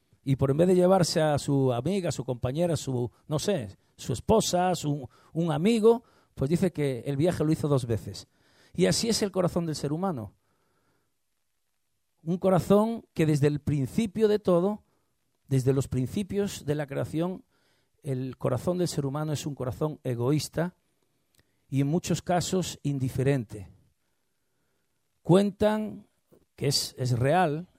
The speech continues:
que pasó, que un hombre por defender a una mujer que estaba siendo maltratada, dice que fue apuñalado. Y el hombre, después de ser apuñalado, se quedó en un banco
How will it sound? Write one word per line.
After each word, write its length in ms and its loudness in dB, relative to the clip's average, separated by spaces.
que 120 -10
pasó, 500 -2
que 100 6
un 120 6
hombre 300 2
por 140 -2
defender 640 0
a 80 -4
una 160 -2
mujer 360 -2
que 80 -10
estaba 280 -4
siendo 300 -6
maltratada, 720 -4
dice 240 0
que 100 -2
fue 220 0
apuñalado. 720 -2
Y 120 -2
el 80 4
hombre, 380 2
después 340 -2
de 60 2
ser 180 -2
apuñalado, 760 -2
se 260 -8
quedó 220 -2
en 100 0
un 120 -2
banco 500 -4